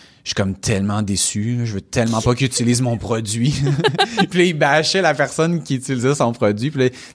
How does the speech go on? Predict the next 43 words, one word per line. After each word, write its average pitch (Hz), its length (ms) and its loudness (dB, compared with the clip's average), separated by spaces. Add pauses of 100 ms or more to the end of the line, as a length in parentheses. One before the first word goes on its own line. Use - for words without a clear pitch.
il - 40 4
y - 20 4
avait 110 100 2
une 110 120 2
photo 123 500 0 (320)
de, 101 180 2
tu 90 100 -4
sais, 151 100 2
c'était 98 160 -2
pas 139 80 2
une 143 80 2
photo, 120 240 0
mettons, 107 240 -2
du 104 100 -6
produit, 101 320 -2
là, 127 80 -2
c'est - 140 -6
comme 104 180 2
une 104 100 4
photo, 104 360 0
mettons, 107 260 -2
de 98 140 0
plein 101 340 -4
de 98 60 2
monde 117 200 2
qui - 80 -4
sont 104 140 -2
dans 98 160 0
une 95 80 0
salle 104 200 0
de 101 60 4
réunion. 95 420 0 (540)
Puis 123 120 0
là, 127 40 6
il 113 120 4
zoome 135 260 4
sa 135 160 4
photo, 117 320 4
puis 123 160 -2
là, 113 100 6
tu - 180 -2
vois 113 280 2
que 104 220 -2